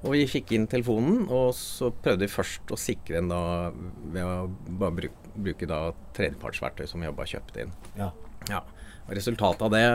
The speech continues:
Speaker 1: det ser du på skjermen her, det var liksom, eh, en seks, eh, meldinger.
Speaker 2: Ja, det er seks S M S-er som da har poppet opp.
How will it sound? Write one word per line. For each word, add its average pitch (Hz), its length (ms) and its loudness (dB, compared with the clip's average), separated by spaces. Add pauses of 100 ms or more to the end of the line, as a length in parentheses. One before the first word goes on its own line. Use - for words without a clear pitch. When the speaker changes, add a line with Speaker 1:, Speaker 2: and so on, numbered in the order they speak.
(280)
Speaker 1:
det 101 100 2
ser 90 160 2
du 87 80 -4
på 107 80 0
skjermen 90 320 2
her, 107 160 4
det 95 160 2
var 85 160 2
liksom, 85 400 0
eh, 87 320 0
en 87 160 -2 (240)
seks, - 400 -6
eh, 98 480 -2
meldinger. 98 480 2 (400)
Speaker 2:
Ja, 107 140 6 (240)
det - 100 6
er - 80 4
seks 123 240 0
S 101 80 -2
M 123 140 2
S-er 98 180 -2
som 107 160 4
da 101 80 6 (240)
har 101 160 6
poppet 95 320 6
opp. - 260 -2